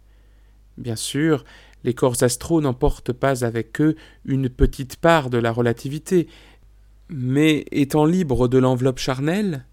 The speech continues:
ils acquièrent la créativité de l'esprit. Mais vous pouvez vous figurer comment la relativité de la connaissance se reflète en ces structures. Parallèlement à un Olympe imaginé, on peut rencontrer une fabrique monstrueuse,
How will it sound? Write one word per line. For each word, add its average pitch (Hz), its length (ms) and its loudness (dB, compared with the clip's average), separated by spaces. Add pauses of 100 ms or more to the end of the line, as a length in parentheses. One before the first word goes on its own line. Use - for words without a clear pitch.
(200)
ils 151 260 0
acquièrent 190 320 2
la 147 120 0
créativité 143 680 -2
de 131 80 -4
l'esprit. - 600 -8 (1200)
Mais 131 80 2
vous 143 120 -4
pouvez 160 260 4
vous 147 140 0
figurer 139 400 0
comment 127 300 2
la 123 120 2
relativité 123 680 -2
de 131 80 -2
la 120 120 0
connaissance 143 640 -2
se - 160 -6
reflète 127 500 -4
en 127 60 -8
ces - 140 -6
structures. - 800 -8 (1080)
Parallèlement 170 680 2
à 123 140 -2
un 123 220 0
Olympe 135 460 2 (140)
imaginé, 131 680 -2 (760)
on 147 100 0
peut - 100 8
rencontrer 175 560 2
une 156 160 2
fabrique 139 540 -2
monstrueuse, 139 1080 -2